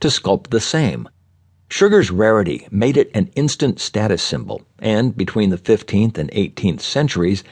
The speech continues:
it adorned just about every significant dinner party held across Europe, from Versailles to Stockholm. The Getty exhibit brims with cookbooks,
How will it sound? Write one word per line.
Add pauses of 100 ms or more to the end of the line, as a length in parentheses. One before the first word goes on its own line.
(180)
it
adorned
just
about
every
significant
dinner
party
held
across
Europe, (240)
from
Versailles (160)
to
Stockholm. (760)
The
Getty
exhibit
brims
with
cookbooks,